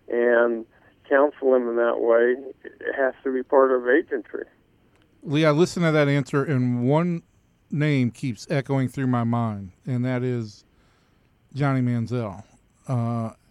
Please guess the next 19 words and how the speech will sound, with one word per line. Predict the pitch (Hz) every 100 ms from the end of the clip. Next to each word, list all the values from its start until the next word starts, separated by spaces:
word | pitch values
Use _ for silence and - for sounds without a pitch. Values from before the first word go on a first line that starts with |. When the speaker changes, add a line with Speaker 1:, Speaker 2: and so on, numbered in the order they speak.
| _ _ _ _ _ _ _
Speaker 2:
how | 127 120 170
would | 190 156
you | 151
handle | 139 147 143 135
that | 113 135 127
situation | - 131 135 127 147 - 101
at | 95
this | 90
point? | - 92 87 _ _ _ _ _ _ _ _ _ _ _ _ _ _ _ -
Speaker 1:
I | 151
mean, | 175
I | 175
think | 165 208
it's | 185 -
pretty | - 160 131 _
clear, | - 143 135 117 123 _ _ _ _ _ - - _ _ -
um, | 127 127 120 120 - _ _ _ _ _ _ _ _ -
that | 123 131
he's | 151 139